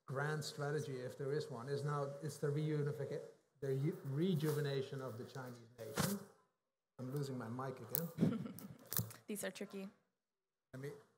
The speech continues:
Speaker 1: try again. And Xi Jinping has said that project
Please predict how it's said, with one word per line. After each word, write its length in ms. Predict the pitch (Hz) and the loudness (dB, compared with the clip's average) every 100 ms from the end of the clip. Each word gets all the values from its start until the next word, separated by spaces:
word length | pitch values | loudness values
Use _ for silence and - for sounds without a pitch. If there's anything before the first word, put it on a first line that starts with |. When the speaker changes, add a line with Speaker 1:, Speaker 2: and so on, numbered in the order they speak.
| _ | _
Speaker 1:
try 160 | 131 120 | -10 -8
again. 220 | 113 160 220 - - _ _ _ - - - _ - - _ _ _ _ _ _ _ _ _ _ - - - - _ _ _ _ _ _ _ _ | -2 -2 -2 -10 -20 _ _ _ -16 -16 -16 _ -20 -20 _ _ _ _ _ _ _ _ _ _ -16 -16 -18 -20 _ _ _ _ _ _ _ _
And 280 | 147 151 156 - - - _ _ _ - | 6 8 8 2 -8 -18 _ _ _ 4
Xi 240 | 202 202 | 10 10
Jinping 560 | 160 151 143 - 151 135 | 10 6 6 8 8 6
has 160 | 131 | 4
said 220 | 143 120 | 4 6
that 460 | 151 151 - - - | 8 8 6 -8 2
project 440 | 147 135 127 113 | 6 6 4 0